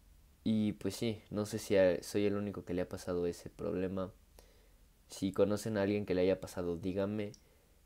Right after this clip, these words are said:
Mm, si van a comprar este cubo, la verdad es que está muy padre el concepto, pero no guarden cosas de valor, no les vaya a pasar lo mismo que a mí.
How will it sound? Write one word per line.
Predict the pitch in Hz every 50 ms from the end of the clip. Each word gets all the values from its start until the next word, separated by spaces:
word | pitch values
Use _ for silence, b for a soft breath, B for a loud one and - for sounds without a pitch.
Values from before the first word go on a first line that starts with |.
| _ - _ _ _ _ _ - _ _ _ - - - _ -
Mm, | 117 127 127 127 127 120
si | 120 - - 127
van | 131 139 160
a | 170
comprar | - 127 117 123 131 135
este | 135 - 113
cubo, | - - 113 113 120 123
la | 117 107
verdad | 98 107 120
es | 120 -
que | -
está | - - 120
muy | 120 117 110
padre | - 110 107 107 107
el | 104 -
concepto, | - 85 90 - 101 - - - 104 101
pero | - 92 87
no | 98 104 107
guarden | 107 113 117 113 104 98 92
cosas | - 101 107 107 95
de | 92 82
valor, | 82 82 87 92 98 104 113 117
no | 110 104
les | 101 101 95
vaya | 98 101 98
a | 95
pasar | - - - - 95
lo | 98 92
mismo | 92 92 87 95 90 -
que | -
a | 85
mí. | 87 92 107 127 -